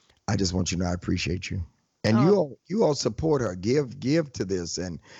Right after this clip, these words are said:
Speaker 1: support her. This is how you keep, keep us going.
Speaker 2: Thank you. Now, I got one last question. You already answered it the last time you was on here, but I'm gonna ask you again. You ready?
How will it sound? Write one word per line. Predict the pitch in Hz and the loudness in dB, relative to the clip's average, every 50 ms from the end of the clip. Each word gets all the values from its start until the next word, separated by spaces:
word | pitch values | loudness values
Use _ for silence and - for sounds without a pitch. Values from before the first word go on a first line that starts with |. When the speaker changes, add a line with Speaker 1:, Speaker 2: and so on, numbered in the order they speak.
| - - - | -20 -14 -10
Speaker 1:
support | - - 92 87 - 127 135 135 127 | -6 -6 -4 -2 0 2 2 4 2
her. | 117 101 95 | 2 0 0
This | 92 113 123 123 | -2 -4 -4 -4
is | 135 127 123 | -4 -4 -2
how | 127 120 | -2 -2
you | 117 110 110 110 | 0 -2 -2 -4
keep, | - 120 120 117 - - - | -2 -2 -2 -2 -4 -8 -12
keep | - - 127 - - | -8 -6 -4 -2 0
us | 104 98 92 | 0 0 0
going. | 92 - 90 87 76 73 - 82 - _ _ _ _ _ _ _ _ _ - | -2 -2 -2 -2 -2 -4 -10 -14 -18 _ _ _ _ _ _ _ _ _ -10
Speaker 2:
Thank | - 180 202 214 214 196 - | -6 -4 -2 -2 -2 -2 -4
you. | 147 135 127 - - - - - - | -10 -12 -12 -12 -16 -20 -16 -8 -2
Now, | 160 180 180 175 170 | 2 4 4 4 4
I | |
got | 170 175 160 160 | 2 0 0 2
one | 196 202 226 | 0 0 2
last | 226 262 240 254 262 - | 2 2 2 2 0 -2
question. | - 277 208 208 - - 170 165 165 | -2 0 0 0 -2 -2 0 0 0
You | 170 180 196 | 2 4 4
already | 208 202 190 165 185 | 4 4 4 2 2
answered | 196 190 - - 165 160 | 0 0 0 -2 -2 -2
it | 160 - | -2 -2
the | - 156 156 | -2 -4 0
last | 165 170 180 180 - | 2 2 2 2 0
time | 208 165 151 | -2 -2 0
you | 151 147 | 0 0
was | 147 139 | 0 -2
on | 143 139 139 | -2 -2 0
here, | 151 147 143 135 | 0 0 0 0
but | 135 139 | 0 -2
I'm | 147 160 | 0 0
gonna | 160 147 - 151 | 2 2 2 0
ask | 156 160 151 - | 0 -2 -4 -4
you | - 156 | -6 -4
again. | 147 147 151 147 135 - - - _ _ _ _ _ _ _ _ - - | -4 -4 -2 -2 -4 -4 -6 -10 _ _ _ _ _ _ _ _ -12 -4
You | 117 143 160 | -2 0 4
ready? | 175 175 185 202 | 4 4 4 4